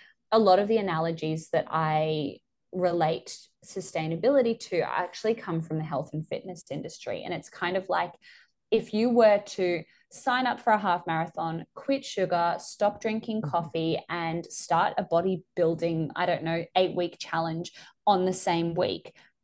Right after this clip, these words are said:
Speaker 1: there is no way that you are going to actually stick with that and make that happen. But if you were somebody who, I don't know, started walking around the block, started running five kilometers,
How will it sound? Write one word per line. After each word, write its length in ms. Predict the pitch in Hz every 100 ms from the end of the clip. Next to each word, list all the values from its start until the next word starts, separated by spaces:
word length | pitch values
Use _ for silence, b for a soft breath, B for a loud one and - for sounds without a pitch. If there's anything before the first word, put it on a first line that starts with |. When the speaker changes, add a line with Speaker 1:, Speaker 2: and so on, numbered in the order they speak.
| -
Speaker 1:
there 200 | 202 226
is 180 | 302 240
no 760 | 196 190 180 185 185 180 -
way 760 | - 165 156 139 135 107 294 269
that 100 | 202
you 260 | - 175 180
are 80 | 175
going 260 | 147 160
to 120 | 165 156
actually 340 | - - 185
stick 340 | 185 - 160 -
with 140 | 160
that 300 | - 85 - - - 175
and 180 | 160
make 200 | 160 95 -
that 160 | -
happen. 460 | - - - - - B B _ -
But 200 | 208 -
if 180 | 240
you 120 | 247 247
were 100 | 233
somebody 540 | 233 208 202 190 190
who, 440 | 156 190 180 180 180 b b _ -
I 80 | 208
don't 140 | 185
know, 80 | 190
started 440 | 185 175 165 185
walking 300 | 165 165 196
around 140 | 202 220
the 60 |
block, 380 | 285 269 185 -
started 380 | - 170 165 170
running 260 | 170 170
five 240 | 180 185 185
kilometers, 520 | - 269 254 208 185